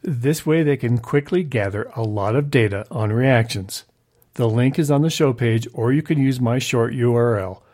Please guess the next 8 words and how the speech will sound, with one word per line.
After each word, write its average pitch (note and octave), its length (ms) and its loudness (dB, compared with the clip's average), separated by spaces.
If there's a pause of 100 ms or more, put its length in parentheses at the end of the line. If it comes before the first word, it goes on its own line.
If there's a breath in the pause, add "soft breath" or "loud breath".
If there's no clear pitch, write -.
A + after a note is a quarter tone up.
(320 soft breath)
hop A2 380 -4
two D3+ 440 2
dot G#2 200 -6
c D3+ 200 -2
c D3 400 0
slash C#3 500 -2
v A2 220 -2
safe. G#2 360 -8